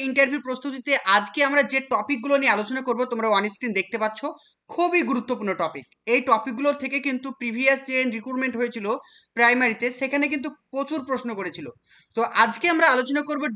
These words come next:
ডিপিইপি। তাহলে ডিপিইপি সম্পর্কে জিজ্ঞাসা করতে পারে ইন্টারভিউয়ে, এটা কি, বিস্তারিত আলোচনা করব। সেকেন্ড আমাদের থাকছে কি? সেকেন্ড থাকছে, আমরা, তোমরা দেখতে পাচ্ছ, জাতীয় সঙ্গীত, খুবই ইম্পর্টেন্ট। মানে,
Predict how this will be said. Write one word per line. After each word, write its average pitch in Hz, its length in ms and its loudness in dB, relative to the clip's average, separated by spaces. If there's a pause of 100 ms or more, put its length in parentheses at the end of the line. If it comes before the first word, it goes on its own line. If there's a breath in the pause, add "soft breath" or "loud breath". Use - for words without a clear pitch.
(100)
ডিপিইপি। 254 920 -4 (240)
তাহলে 214 180 0 (140)
ডিপিইপি 277 680 -2 (140)
সম্পর্কে 262 340 -2 (100)
জিজ্ঞাসা 247 360 -4
করতে 254 220 -6
পারে 247 180 -2
ইন্টারভিউয়ে, 240 360 -2 (400 soft breath)
এটা 254 140 4 (120)
কি, 262 100 -2 (240)
বিস্তারিত 240 460 0
আলোচনা 240 340 0
করব। 226 140 -2 (640 soft breath)
সেকেন্ড 330 320 4
আমাদের 320 260 2
থাকছে 294 260 0
কি? 320 60 -6 (120)
সেকেন্ড 277 340 2
থাকছে, 254 260 2
আমরা, 233 180 -2
তোমরা 220 240 0
দেখতে 196 240 -6
পাচ্ছ, 254 160 -2 (280)
জাতীয় 220 340 2 (120)
সঙ্গীত, 165 300 -6 (200)
খুবই 302 320 0
ইম্পর্টেন্ট। 165 420 -4 (320 soft breath)
মানে, 277 120 2